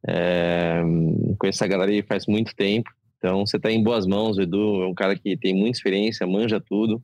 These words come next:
A Bia também, e as palavras da Bia, tá? Leva, leva a sério, porque quando ela fala ali, né, "Foca no inglês", a gente nunca sabe lá na frente, né, de você precisar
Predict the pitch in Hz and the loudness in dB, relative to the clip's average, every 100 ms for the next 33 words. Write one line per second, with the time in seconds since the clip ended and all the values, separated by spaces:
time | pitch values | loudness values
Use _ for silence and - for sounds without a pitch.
0 | _ _ _ _ _ 104 92 123 139 117 | _ _ _ _ _ -2 0 0 0 0
1 | 117 123 110 104 - 113 123 123 110 98 | 2 2 2 0 -2 0 0 0 0 2
2 | 123 117 113 110 98 95 107 113 92 87 | 2 2 0 0 0 0 0 0 0 0
3 | 104 107 - 107 101 - - 107 104 - | 0 -2 0 0 0 -4 -4 0 2 0
4 | _ _ _ _ 107 113 110 110 107 104 | _ _ _ _ -2 -2 -2 -2 0 2
5 | 107 101 92 98 98 95 92 _ _ _ | 2 2 0 0 0 -2 -6 _ _ _
6 | _ _ _ _ - _ 123 127 113 110 | _ _ _ _ -20 _ -4 0 0 2
7 | 95 110 120 117 - - - - - 95 | 2 2 2 0 -2 -8 -8 -6 -2 0
8 | - 117 117 113 101 104 98 95 110 110 | 0 0 0 0 0 0 0 0 0 0
9 | 107 - 95 90 _ 95 92 92 92 92 | 0 0 0 -2 _ -2 0 2 2 0
10 | - 104 101 - 101 101 90 107 113 | 0 0 0 -2 -2 0 2 0 0